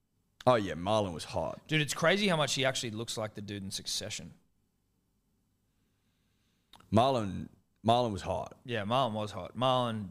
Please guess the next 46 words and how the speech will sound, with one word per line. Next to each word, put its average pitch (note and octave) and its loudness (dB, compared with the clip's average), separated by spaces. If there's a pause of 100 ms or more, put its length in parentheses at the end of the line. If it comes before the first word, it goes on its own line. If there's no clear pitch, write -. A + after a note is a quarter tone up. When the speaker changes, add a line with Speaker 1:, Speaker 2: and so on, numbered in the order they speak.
(140)
Speaker 2:
definitely A2+ -4
left A2 -6
his G#2 -8
looks G#2 -6
at G#2+ -10
the G2 -10
door, G2 -6
though, F#2 -6
on F#2 -8
the F#2 -8
way F#2 -6
out. F#2 -6 (440)
Speaker 1:
Yeah, F#2+ 6
"I'm G#2 8
done G2 6
with F2+ 4
these." D#2 2
Speaker 2:
Yeah, A2+ 0
yeah. G2+ -8 (920)
I F#2+ 0
Speaker 1:
I'm - 2
Speaker 2:
bet, C#3 2
Speaker 1:
out. E2 0
Speaker 2:
I - 2
bet C#3 2
Marlon B2 2
was A2 -4
just, A2 -6 (160)
uh, A#2 2
operating G#2+ -2
under G2+ -6
the, F#2+ -8
uh, F2+ -8 (680)
understanding G2+ -4
that F#2+ -8
once G2+ -6
he G2+ -8
gets F#2+ -8
to - -6
heaven, F#2+ -10
it's E2 -10
back F#2+ -10
to G2 -14
fucking F#2+ -12
twenty-two-year-old F#2 -10
Marlon. F2+ -10